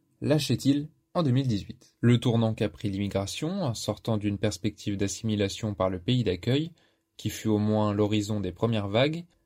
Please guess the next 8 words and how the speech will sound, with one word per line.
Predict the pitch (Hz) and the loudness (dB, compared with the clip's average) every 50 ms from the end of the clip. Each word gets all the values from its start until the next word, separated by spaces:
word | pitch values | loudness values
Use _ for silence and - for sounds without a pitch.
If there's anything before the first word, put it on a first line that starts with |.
| _ _ _ _ | _ _ _ _
pour | - 107 - - | -2 -2 0 2
s'inscrire | - 120 110 - - - - 123 113 107 101 | 0 0 0 0 -4 -2 0 2 2 2 2
dans | 101 98 | 0 0
les | 98 95 98 | 0 0 0
revendications | 95 107 107 101 104 101 101 95 - 104 98 - - - 107 98 | 2 0 0 2 0 -2 -4 -2 -2 -2 -2 -2 -4 -6 -6 -4
des | 95 95 98 95 104 | -4 -4 -4 -2 -2
identités | 104 104 101 95 - - - - 87 87 | -2 -2 -4 -6 -6 -10 -8 -8 -6 -2
d'origine, | 104 107 117 120 113 123 147 170 190 190 | 0 0 0 0 0 0 0 0 -2 -4